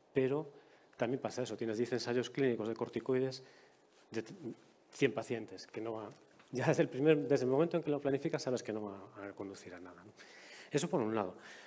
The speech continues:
Luego, con respecto a, a la idea de, desde la academia, financiar, eh, o grupos locales, yo va un poco, creo que va en contra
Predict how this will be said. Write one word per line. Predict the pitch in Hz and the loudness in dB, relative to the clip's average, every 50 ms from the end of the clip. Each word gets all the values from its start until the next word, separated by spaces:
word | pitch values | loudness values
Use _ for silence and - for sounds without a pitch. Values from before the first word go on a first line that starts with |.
| - - | -6 0
Luego, | - 170 196 196 - | 2 2 2 2 0
con | - 143 131 | 0 0 2
respecto | 123 127 - - - 190 185 - - - 175 175 - - | 2 2 0 0 0 -2 -2 -2 -2 -2 -2 -2 -2 -2
a, | - 131 127 123 143 123 | 0 0 0 0 2 2
a | 113 | 4
la | 113 110 | 4 4
idea | 110 113 123 139 151 147 143 135 | 4 4 4 4 6 6 4 4
de, | 131 131 131 131 123 127 - | 4 4 4 4 4 2 0
desde | 113 120 120 117 113 110 117 117 | 2 2 4 4 4 2 2 4
la | 113 107 | 4 2
academia, | 107 - 117 113 120 135 135 131 127 120 113 104 101 | 2 2 2 4 4 4 4 4 2 0 0 -2 -4
financiar, | - - - 113 113 113 107 - - - 131 123 120 120 120 123 123 147 143 | -4 -2 -2 0 0 0 -2 -2 0 2 4 4 4 2 0 -2 -4 -4 -4
eh, | 123 117 113 110 113 107 110 - - - - - - - - _ _ - - 135 107 | -2 0 0 0 -2 -4 -6 -12 -20 -20 -20 -20 -20 -20 -20 _ _ -14 -10 -8 -6
o | 104 104 110 113 104 104 101 117 143 - - - - 135 151 - - - _ _ _ _ - | -6 -4 -4 -4 -4 -4 -4 -6 -8 -12 -16 -16 -14 -14 -14 -14 -16 -20 _ _ _ _ -6
grupos | 117 110 135 143 151 143 - 135 120 | -2 0 0 0 0 0 0 0 0
locales, | 135 127 147 151 151 143 | 2 2 2 2 2 4
yo | 151 | 4
va | 156 165 | 4 4
un | 170 165 165 | 2 2 0
poco, | - 165 156 - 160 160 135 - | -2 -2 0 2 0 0 0 0
creo | - 156 151 | 2 2 2
que | - | 2
va | 143 151 | 0 0
en | 147 139 | -2 0
contra | - 151 151 151 151 - 147 151 156 | 2 2 2 2 2 -2 -2 -2 -2